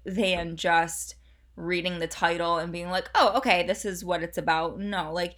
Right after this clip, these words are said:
you have to make sure that it applies, um, to the population you're working with.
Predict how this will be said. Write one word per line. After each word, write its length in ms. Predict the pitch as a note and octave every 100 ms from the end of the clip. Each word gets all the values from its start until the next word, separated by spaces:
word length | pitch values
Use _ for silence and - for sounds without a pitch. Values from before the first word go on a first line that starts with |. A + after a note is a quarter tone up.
| - - -
you 100 | G#3+
have 120 | G#3+
to 80 | A#3
make 260 | G#3+ G#3 -
sure 300 | - F#3+ F#3+
that 160 | F#3
it 120 | F3 E3+
applies, 800 | E3 F#3+ F3 F3 F3+ - - - -
um, 480 | F3+ E3+ E3 E3+ E3+ - - -
to 580 | - G#3 F#3+ F3+ F3 E3+ -
the 60 | F3
population 640 | - F3+ F3+ E3+ E3 E3+
you're 120 | E3
working 360 | F#3 B3 B3 A#3+
with. 240 | A#3 A3+